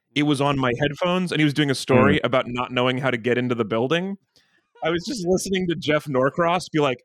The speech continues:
Speaker 1: "I have been to the entrance, and the entrance does not open for me. Is my key card wrong?" Like, it was really great. And I, if I looked at him, I wouldn't have done it. It wouldn't, it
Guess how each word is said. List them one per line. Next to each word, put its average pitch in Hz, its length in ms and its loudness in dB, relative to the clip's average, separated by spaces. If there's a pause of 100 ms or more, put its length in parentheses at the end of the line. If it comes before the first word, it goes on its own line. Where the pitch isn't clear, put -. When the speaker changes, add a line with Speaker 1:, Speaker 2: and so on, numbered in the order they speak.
Speaker 1:
"I 127 140 -2
have 127 260 -6
been 233 300 -2
to 226 100 -6
the 175 160 0
entrance, 160 580 -4
and 131 140 -2
the 135 80 2
entrance 202 460 -4
does 156 180 0
not 165 180 -2
open 147 320 0
for 95 220 -4
me. 76 220 -6 (400)
Is 180 280 2
my 170 280 2
key 185 180 -4
card 151 380 0
wrong?" 131 520 -2
Like, 139 140 -2
it 156 80 -2
was 135 140 -4
really 147 240 2
great. 104 300 -6 (360)
And 143 140 0
I, 143 120 -2
if 170 160 -6
I 185 40 2 (100)
looked 294 220 -2
at 233 60 -2
him, 214 100 2
I 170 80 4
wouldn't 180 240 2
have 143 100 -6
done 147 180 2
it. - 120 -4
It 143 80 -2
wouldn't, 180 240 0
it - 80 -4